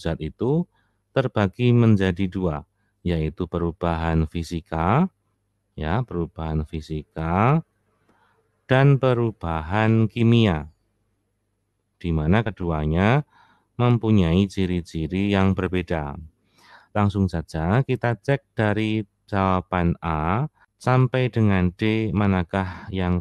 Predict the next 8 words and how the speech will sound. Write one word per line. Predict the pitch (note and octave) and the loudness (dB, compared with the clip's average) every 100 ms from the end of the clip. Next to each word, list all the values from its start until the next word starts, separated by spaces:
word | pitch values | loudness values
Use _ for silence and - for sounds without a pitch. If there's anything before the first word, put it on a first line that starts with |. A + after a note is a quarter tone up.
| _ | _
bernilai | F2+ E2 E2 D#2+ D#2 D#2+ | -8 -2 -2 0 -2 -2
benar. | D2+ F2 E2+ D2+ _ _ _ _ _ _ _ _ | 2 2 0 -4 _ _ _ _ _ _ _ _
Yang | E2 C#2+ - | -6 -6 -6
A, | D#2+ E2+ G#2 D#3+ C#3+ _ | -4 0 2 0 -2 _
perubahan | A#2 A#2 - A2+ A2+ | -6 -4 -2 0 0
fisika | A2 G#2 G#2+ G2+ C#3 C#3 C#3 | -2 -8 -8 -6 0 2 4
menghasilkan | B2+ G2+ F2+ F2 E2+ - G2+ G#2 G2 | 4 4 2 0 -4 0 2 4 2
zat | G2 | -2